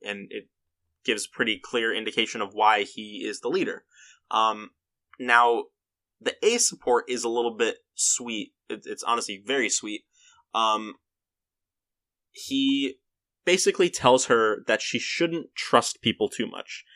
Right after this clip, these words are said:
um, because it's always possible that, you know, uh, he, he explains that this is kind of a good guideline for being a mercenary. It's always possible that people are just trying to use her,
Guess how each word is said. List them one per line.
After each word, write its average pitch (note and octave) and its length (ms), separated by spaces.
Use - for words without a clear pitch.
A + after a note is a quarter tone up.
um, G#2 340
because G#2 540
it's - 140
always C3 300
possible A2+ 680
that, - 180
you A2+ 100
know, G2+ 80
uh, - 160
he, A#2 220
he A#2+ 220
explains B2 340
that B2 80
this B2 160
is - 60
kind A#2+ 220
of G#2+ 80
a A2 160
good A2+ 220
guideline A2 420
for A2+ 100
being G#2+ 200
a G2+ 60
mercenary. G#2 600
It's - 140
always C3 280
possible A#2+ 520
that G#2+ 140
people A2+ 260
are G#2+ 80
just G2+ 160
trying G2+ 220
to G2+ 80
use C#3+ 400
her, G#2+ 300